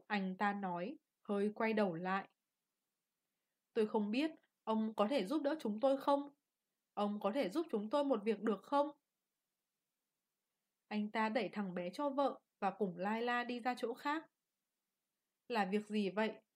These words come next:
Hamshira?" Cô nhìn thấy anh ta có ánh mắt dịu dàng và khuôn mặt hiền từ.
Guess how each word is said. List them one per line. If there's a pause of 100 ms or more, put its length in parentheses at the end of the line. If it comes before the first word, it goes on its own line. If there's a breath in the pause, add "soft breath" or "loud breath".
(180)
Hamshira?" (1600)
Cô
nhìn
thấy
anh
ta (200)
có
ánh
mắt
dịu
dàng
và
khuôn
mặt
hiền
từ.